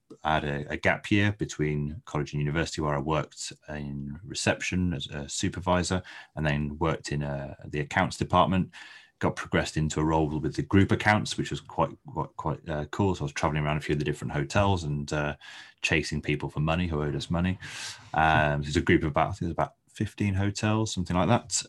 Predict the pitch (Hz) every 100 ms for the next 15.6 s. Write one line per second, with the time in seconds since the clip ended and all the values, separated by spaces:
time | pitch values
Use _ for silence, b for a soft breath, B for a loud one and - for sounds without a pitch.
0 | 80 80 76 76 78 80 80 78 78 73
1 | - _ _ _ _ _ _ - _ -
2 | 98 80 73 - - 107 - 85 80 80
3 | 78 - 101 - - 101 98 - - 92
4 | 87 90 80 73 73 85 - 85 - -
5 | _ - - 85 78 92 87 85 - -
6 | - 76 76 78 76 73 73 82 85 85
7 | 80 95 - B B B B B B B
8 | B - 78 76 73 73 73 90 107 107
9 | 98 107 104 101 - - 78 78 76 76
10 | 73 - _ _ _ - - 76 71 78
11 | 76 76 73 - 76 73 73 71 73 73
12 | 71 71 73 - - - _ _ - -
13 | - 80 78 76 - - 95 87 90 87
14 | 85 90 76 - 71 - 71 78 87 85
15 | 82 85 82 82 80